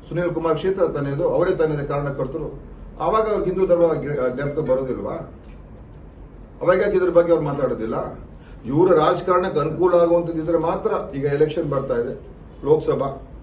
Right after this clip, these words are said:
ಮತ್ತೆ ಇವ್ರೆಲ್ಲರಲ್ಲೂ ಕೂಡ ಧರ್ಮಾಧಾರಿತವಾಗಿ ನಾವು ವೋಟ್ ಗಳಿಸ್ಬೇಕು ಅಂತ ಹೇಳಿ ಬರೀ ಇದನ್ನ. ಈಗ ಇದರಿಂದ ಎಷ್ಟು ಡ್ಯಾಮೇಜ್ ಆಗುತ್ತೆ? ಇಡೀ ಜಿಲ್ಲೆಗೆ ಡ್ಯಾಮೇಜ್ ಇದು.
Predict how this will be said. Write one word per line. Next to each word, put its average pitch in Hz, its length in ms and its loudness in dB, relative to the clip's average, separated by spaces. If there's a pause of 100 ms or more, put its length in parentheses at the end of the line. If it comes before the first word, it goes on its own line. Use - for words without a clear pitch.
ಮತ್ತೆ 156 260 0
ಇವ್ರೆಲ್ಲರಲ್ಲೂ 151 540 4
ಕೂಡ 143 200 0 (520)
ಧರ್ಮಾಧಾರಿತವಾಗಿ 143 920 2
ನಾವು 135 300 -4
ವೋಟ್ 143 260 -4 (460)
ಗಳಿಸ್ಬೇಕು - 680 -2 (680)
ಅಂತ 196 120 -12
ಹೇಳಿ 196 600 0 (100)
ಬರೀ 190 140 6
ಇದನ್ನ. 214 300 4
ಈಗ 180 200 0 (260)
ಇದರಿಂದ 202 320 0
ಎಷ್ಟು 156 280 -2
ಡ್ಯಾಮೇಜ್ 147 400 -2
ಆಗುತ್ತೆ? 123 640 -6 (160)
ಇಡೀ 170 140 -2
ಜಿಲ್ಲೆಗೆ 165 460 0
ಡ್ಯಾಮೇಜ್ 135 400 -2
ಇದು. - 220 -14